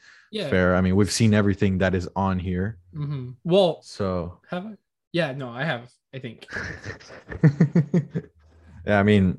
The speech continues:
Speaker 2: apart from
Speaker 1: I mean,
Speaker 2: Moon Knight and Multiverse of Madness, then
Speaker 1: yeah, I, I
Speaker 2: fine.
Speaker 1: will. Yeah, I think I've only missed, like, two of these movies, but it's
Speaker 2: Which
Speaker 1: okay.
Speaker 2: one?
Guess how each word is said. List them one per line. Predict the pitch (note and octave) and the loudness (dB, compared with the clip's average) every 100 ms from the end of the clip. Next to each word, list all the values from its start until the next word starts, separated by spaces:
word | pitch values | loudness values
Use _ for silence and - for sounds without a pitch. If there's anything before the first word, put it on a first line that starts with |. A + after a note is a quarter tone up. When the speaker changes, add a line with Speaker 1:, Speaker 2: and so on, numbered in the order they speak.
| - | -4
Speaker 2:
apart | G#2+ C#3+ | 4 6
from | B2+ | 6
Speaker 1:
I | A#2 | 6
mean, | |
Speaker 2:
Moon | A2+ G#2+ | 6 6
Knight | F#2+ F2+ | 4 2
and | G2 | 2
Multiverse | G2 G2 E2 | 0 0 -2
of | E2 | -4
Madness, | D#2 C2+ - | -8 -10 -14
then | - D2+ D2 | -8 -6 -4
Speaker 1:
yeah, | C3+ A#2+ - - | -6 -8 -12 -6
I, | F#3 | -4
I | |
Speaker 2:
fine. | G3 G#3+ | 0 2
Speaker 1:
will. | A3+ A3 - _ _ _ | 4 2 -4 _ _ _
Yeah, | F#3 D3+ | -6 -6
I | C3 | -4
think | D#3+ F#3 | -4 -4
I've | F3+ | -2
only | F#3+ | -2
missed, | F3+ F3 - | -4 -6 -8
like, | C3 - | -12 -12
two | C#3+ | -12
of | C3 | -12
these | B2 B2+ | -12 -14
movies, | A#2 A#2+ C#3+ _ - | -18 -20 -20 _ -20
but | A2 A2+ _ _ | -20 -20 _ _
it's | - G#2+ | -2 0
Speaker 2:
Which | A#2+ - | 2 2
Speaker 1:
okay. | |
Speaker 2:
one? | D#3+ D#3+ F2 | 2 4 0